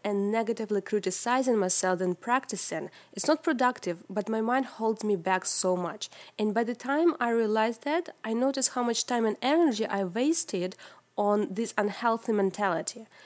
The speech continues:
It's like a cycle that doesn't end. I'm sorry for the long rant, but do you have any idea how to deal with such things? Thank you for reading." Well, I think there is so, so much in this, uh,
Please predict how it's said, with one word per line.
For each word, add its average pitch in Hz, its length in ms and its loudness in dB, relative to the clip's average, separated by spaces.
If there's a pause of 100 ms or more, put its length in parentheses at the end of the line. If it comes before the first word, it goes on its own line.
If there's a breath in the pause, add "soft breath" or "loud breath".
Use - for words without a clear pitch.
(180 loud breath)
It's 214 180 -4
like 247 140 0
a 233 60 -2
cycle 233 420 0
that 208 160 0
doesn't 185 420 2
end. 160 200 -10 (460 loud breath)
I'm 240 120 0
sorry 359 220 2
for 359 140 0
the 294 100 0
long 269 280 2
rant, 196 460 -4
but 214 220 -6 (160)
do 202 120 -4
you 311 120 2
have 294 240 2
any 277 220 0
idea 233 720 -2
how 233 340 0
to 202 120 -10
deal 220 180 -2
with 190 140 -2
such 175 300 0
things? - 440 -4 (100)
Thank 214 380 -4
you 202 80 -4
for - 200 -8
reading." - 400 -12 (1500 soft breath)
Well, 220 500 4 (140)
I 277 440 2
think 277 280 2
there 254 160 0
is 247 140 4
so, 269 1080 6
so 240 320 2
much 220 440 0
in 208 260 -2
this, 196 520 0
uh, 180 280 -2